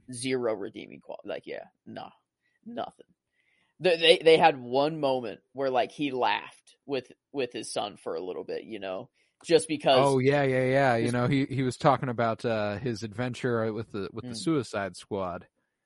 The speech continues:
Speaker 1: The
Speaker 2: Uh,
Speaker 1: rat
Speaker 2: the events
Speaker 1: phobia.
Speaker 2: of it.
Speaker 1: And he's
Speaker 2: Yeah, he
Speaker 1: like,
Speaker 2: was, uh,
Speaker 1: "Don't
Speaker 2: he was
Speaker 1: tell
Speaker 2: afraid
Speaker 1: me."
Speaker 2: of rats.
Speaker 1: Yeah.
Speaker 2: His dad tortured him with rats. And they, like, they're, like, cracking up. He's like, "Don't tell me this is the guy who shot you." And he's like,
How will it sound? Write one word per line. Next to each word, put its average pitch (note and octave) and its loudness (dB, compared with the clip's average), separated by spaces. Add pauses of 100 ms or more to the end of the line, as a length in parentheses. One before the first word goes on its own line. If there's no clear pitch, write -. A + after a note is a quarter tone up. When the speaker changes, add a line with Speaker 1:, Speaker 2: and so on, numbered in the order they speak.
(120)
Speaker 1:
The B2+ 0
Speaker 2:
Uh, - -2
Speaker 1:
rat B2+ 6
Speaker 2:
the G#2+ -2
events A#2 2 (140)
Speaker 1:
phobia. G2+ -2
Speaker 2:
of F2 -6
it. E2 -8 (340)
Speaker 1:
And - -20 (200)
he's A#2 0
Speaker 2:
Yeah, C#3+ 6
he B2+ 4
Speaker 1:
like, C#3 6
Speaker 2:
was, B2+ 2
uh, C3 6
Speaker 1:
"Don't A#2 6
Speaker 2:
he A#2+ 4
was C3+ 4
Speaker 1:
tell C3+ 6
Speaker 2:
afraid A#3+ 8
Speaker 1:
me." A3+ 0
Speaker 2:
of G#3+ -2
rats. B3+ 6 (140)
Speaker 1:
Yeah. B3 -6
Speaker 2:
His A3+ 6
dad B3+ 4 (600)
tortured G4+ 12
him G4 6
with G4+ 10
rats. G#4+ 8
And G3+ 6
they, G3 6
like, D#3+ 4
they're, D#3+ 4
like, C#3+ 2
cracking D3+ 0
up. C#3+ 2
He's C#3 -2
like, C#3+ 0 (200)
"Don't B3+ 10
tell A3 6
me G3 4
this F#3 0
is E3 -8
the E3+ -2
guy D3+ 2
who E3+ -6
shot E3+ 4
you." G2+ -12 (300)
And C#3+ -6
he's C3+ -6
like, B2 -4